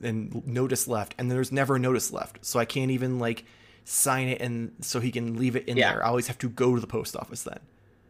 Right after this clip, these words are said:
Speaker 1: So, um, and also I'm like, "Eh, I don't like you then." Like, that's, if you're willing to
Speaker 2: Mm-hmm.
Speaker 1: bring a big ass box up, but you can't bring a tiny ass little box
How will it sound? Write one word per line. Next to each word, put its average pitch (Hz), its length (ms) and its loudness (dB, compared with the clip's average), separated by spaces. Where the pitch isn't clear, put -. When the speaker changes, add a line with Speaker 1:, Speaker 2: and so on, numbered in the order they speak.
Speaker 1:
So, 120 300 0
um, 120 160 -4
and 120 180 -8
also 123 340 -6
I'm 117 100 -4
like, 117 180 -6
"Eh, 151 160 -6
I 143 140 -4
don't 147 140 -6
like 156 200 -6
you 113 60 -4
then." 95 300 -10
Like, 107 120 -8
that's, 117 300 -8
if - 100 -12
you're 143 120 0
willing 160 180 2
to 131 80 2
Speaker 2:
Mm-hmm. 117 40 0
Speaker 1:
bring 139 140 2
a 113 60 0
big 156 440 -6
ass 156 180 4
box 147 340 4
up, 151 320 0
but - 140 -8
you 113 60 -6
can't 139 220 -4
bring 131 160 -2
a 110 60 -2
tiny 139 460 -4
ass 135 180 -4
little 131 140 -4
box 127 500 -4